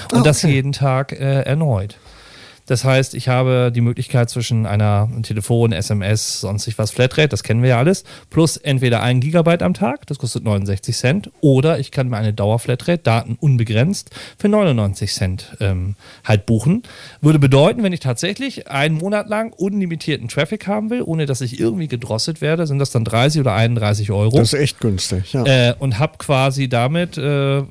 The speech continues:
Speaker 1: Flats in alle Netze komplett telefonieren, ähm, wie ich will. Einziger
Speaker 2: Und
Speaker 1: Haken, es ist das O two-Netz.
Speaker 2: Okay. Ist es L T E?
Speaker 1: L T E ist mit drin.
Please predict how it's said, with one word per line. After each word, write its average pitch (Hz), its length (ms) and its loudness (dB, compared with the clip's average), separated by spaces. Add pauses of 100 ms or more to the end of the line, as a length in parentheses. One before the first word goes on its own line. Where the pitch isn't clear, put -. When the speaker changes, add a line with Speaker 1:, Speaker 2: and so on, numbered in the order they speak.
Speaker 1:
Flats - 460 -4
in 127 200 -4
alle 139 320 2
Netze 143 640 0
komplett 131 380 -2
telefonieren, 131 720 0 (600)
ähm, 113 420 2 (100)
wie 127 60 -2
ich 117 120 -4
will. 95 300 0
Einziger 151 300 4
Speaker 2:
Und 139 40 4
Speaker 1:
Haken, 220 420 0
es 156 80 -4
ist 156 140 -2
das 147 100 -4
O 147 80 -4
two-Netz. 160 480 -2 (540)
Speaker 2:
Okay. 131 440 0 (220)
Ist 175 140 4
es 170 140 0
L 160 160 2
T 175 160 0 (180)
E? 254 80 -2 (460)
Speaker 1:
L 165 160 2
T 190 100 -2
E 185 80 0
ist 190 140 -4
mit 170 160 -8
drin. 190 180 -4